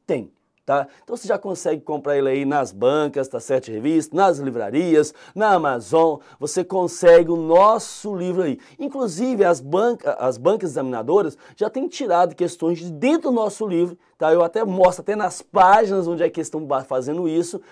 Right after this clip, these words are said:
pra fazer o quê? Pra colocar no concurso, que não tem muito lugar de procurar não, gente.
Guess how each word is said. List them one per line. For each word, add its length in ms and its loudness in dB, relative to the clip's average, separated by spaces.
pra 160 2
fazer 220 0
o 60 0
quê? 180 6
Pra 140 -2
colocar 360 0
no 120 -4
concurso, 440 -4
que 100 -8
não 100 -4
tem 180 2
muito 380 -4
lugar 320 2
de 60 -8
procurar 420 -2
não, 180 -4
gente. 300 -6